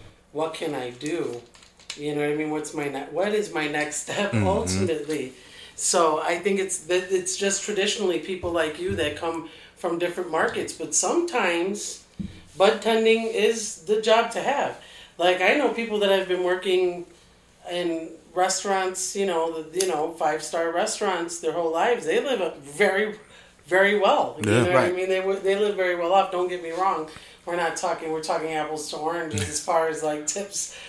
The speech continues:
Speaker 1: are concerned, right?
Speaker 3: Of
Speaker 1: Uh,
Speaker 3: course.
Speaker 1: for somebody that works in a five-star restaurant. But it should be the same.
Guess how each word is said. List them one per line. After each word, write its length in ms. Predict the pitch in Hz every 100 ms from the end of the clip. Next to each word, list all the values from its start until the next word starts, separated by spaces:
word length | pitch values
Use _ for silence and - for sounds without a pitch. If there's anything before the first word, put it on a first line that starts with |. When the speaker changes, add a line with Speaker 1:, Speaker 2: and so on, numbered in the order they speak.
| -
Speaker 1:
are 160 | 180 175
concerned, 640 | - 180 - 180 165 170
right? 320 | 156 156 185 196
Speaker 3:
Of 100 | 160
Speaker 1:
Uh, 80 | 185
Speaker 3:
course. 320 | - - -
Speaker 1:
for 100 | 175
somebody 440 | 170 170 170 165 156
that 260 | 151 147 - - -
works 300 | 170 170 170
in 60 |
a 20 | 151
five-star 580 | - 151 147 - 156 143
restaurant. 520 | 175 185 170 147 147 - - -
But 120 | 185
it 120 | 175
should 380 | - - 262 202
be 120 | 247
the 120 | 220 208
same. 460 | - 202 156 123